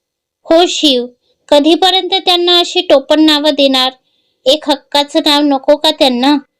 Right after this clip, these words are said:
कावेरी आत्या म्हणाल्या. "ठीक आहे आत्या, पण जास्त गर्दी करू न-, नका, लहान आहेत ते.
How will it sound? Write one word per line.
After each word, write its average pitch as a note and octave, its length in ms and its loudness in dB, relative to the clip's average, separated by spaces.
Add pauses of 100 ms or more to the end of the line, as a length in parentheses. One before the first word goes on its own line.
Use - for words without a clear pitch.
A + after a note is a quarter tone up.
(500)
कावेरी D4 380 2
आत्या D4 300 0
म्हणाल्या. A3 520 -2 (920)
"ठीक F4+ 320 0
आहे E4+ 300 -2
आत्या, C4 440 -2 (300)
पण D#4+ 180 2
जास्त C#4 360 0 (120)
गर्दी C4+ 320 2
करू C#4 300 2
न-, B3+ 160 2 (760)
नका, B3+ 400 -2 (400)
लहान C#4 360 -2
आहेत D#4+ 320 -2 (100)
ते. G3+ 160 -2